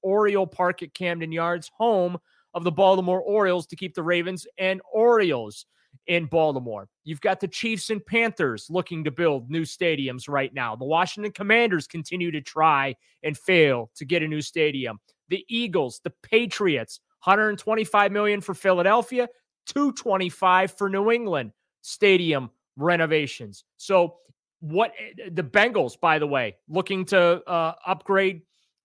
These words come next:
then Paul Brown, I think Paycor Stadium, I think is their, their corporate, uh, name now,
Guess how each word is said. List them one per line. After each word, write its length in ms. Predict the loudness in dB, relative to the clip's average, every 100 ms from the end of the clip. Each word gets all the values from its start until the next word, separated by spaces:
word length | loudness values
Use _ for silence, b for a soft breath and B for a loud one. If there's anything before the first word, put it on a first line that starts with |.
| _ _ _ _ -20
then 440 | -10 4 4 4 0
Paul 240 | 4 6
Brown, 180 | 6 4
I 60 | 4
think 200 | -2 -2
Paycor 380 | -2 2 0
Stadium, 380 | 2 0 0 0
I 120 | 0
think 200 | 0 -2
is 120 | -6 -4
their, 220 | -2 -2
their 160 | -4
corporate, 340 | -4 -4 -4 -8 -4
uh, 140 | -2 0
name 260 | -2 0
now, 240 | 0 -2